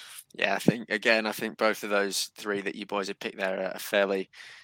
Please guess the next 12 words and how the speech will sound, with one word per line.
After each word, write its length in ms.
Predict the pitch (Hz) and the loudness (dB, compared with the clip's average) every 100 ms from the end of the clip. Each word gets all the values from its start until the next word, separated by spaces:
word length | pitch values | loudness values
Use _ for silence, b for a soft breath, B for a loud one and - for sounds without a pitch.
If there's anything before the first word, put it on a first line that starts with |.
| B | B
you 60 | 107 | -2
know, 100 | 98 | -2
fairly 320 | - 120 113 | 4 6 6
standard 480 | 104 - 107 104 92 | 4 8 8 6 -2
picks 320 | 110 - - | -2 0 -2
and 100 | 104 | -6
fairly 320 | - 107 101 | 0 2 2
reasonable 460 | 101 107 101 101 101 | 0 0 0 -4 -6
picks. 300 | - 110 - | -4 -8 -6
I 20 | |
think, 240 | 110 104 - - - | -4 -4 -6 -14 -2
uh, 220 | 104 | 0